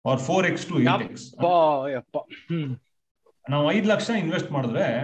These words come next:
Speaker 1: ಇಪ್ಪತ್ತೈದು ಲಕ್ಷ. ನಾನ್ ನಿಮ್ಗೆ ಹೇಳಿದ್ನಲ್ಲ, ಕೋಕ್ ಕ್ಯೂಬ್ಸ್ ಅಲ್ಲಿ ಇನ್ವೆಸ್ಟ್ ಮಾಡಿದೆ ಐದ್ ಲಕ್ಷ ಅಂತ, ಟೂ ತೌಸಂಡ್ ಅಂಡ್ ನೈನ್ ಅಲ್ಲಿ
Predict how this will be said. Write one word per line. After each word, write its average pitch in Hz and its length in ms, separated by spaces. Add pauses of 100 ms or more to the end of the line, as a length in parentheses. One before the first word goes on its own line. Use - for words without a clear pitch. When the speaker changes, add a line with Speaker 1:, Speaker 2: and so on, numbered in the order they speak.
(360)
Speaker 1:
ಇಪ್ಪತ್ತೈದು 190 440
ಲಕ್ಷ. 143 180
ನಾನ್ 233 340
ನಿಮ್ಗೆ 220 200
ಹೇಳಿದ್ನಲ್ಲ, 180 540
ಕೋಕ್ 208 260
ಕ್ಯೂಬ್ಸ್ 196 240
ಅಲ್ಲಿ 165 140
ಇನ್ವೆಸ್ಟ್ 165 320
ಮಾಡಿದೆ 139 320
ಐದ್ 151 80
ಲಕ್ಷ 147 240
ಅಂತ, 104 260
ಟೂ - 340
ತೌಸಂಡ್ 156 320
ಅಂಡ್ 120 100
ನೈನ್ 127 220
ಅಲ್ಲಿ - 340